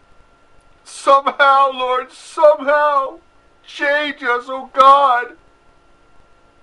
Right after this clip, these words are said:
That nothing would matter anymore, that we would not conform to the world, that we'd be transformed by the renewing of our mind, that we would know what your will is so we could go and we could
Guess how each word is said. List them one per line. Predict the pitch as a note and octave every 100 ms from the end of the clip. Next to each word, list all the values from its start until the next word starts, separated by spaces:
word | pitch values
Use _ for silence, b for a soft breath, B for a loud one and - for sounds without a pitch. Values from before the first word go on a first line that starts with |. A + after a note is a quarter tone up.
| _ _ _ _ - B B B B B B B B B B B - - _ - - _ - - - _ _ - _ _ - - - _ _ _
That | F#3 -
nothing | G#3+ A#3 - B3
would | A#3 A#3
matter | A3 A#3 A#3+ A#3
anymore, | A3 G#3+ A#3
that | A3+ A#3+ A#3
we | A#3+
would | B3+ A3+
not | B3+ C4+ C4+
conform | C#4 A#3+ A#3+ B3 B3+ B3+
to |
the | A#3+
world, | A#3 A#3 A#3+ A#3 G#3+ _ B B -
that | B3
we'd | B3 A3
be | B3
transformed | - C4 C4 A3+ - C4+ C#4+ C4+
by | B3+ B3
the |
renewing | B3 B3+ C4 B3+
of | A#3+
our | A#3+
mind, | B3+ C4 B3+ B3+
that |
we | C4
would | B3+ B3 B3+
know | C4+ C#4 C4
what | B3+ B3
your | B3 B3
will | C4 C4+ C4+
is | B3 A3+
so | - A#3+
we | A#3+
could | B3+ G#3
go | C4 C4+ B3+
and | B3
we | B3+
could | B3+ G3+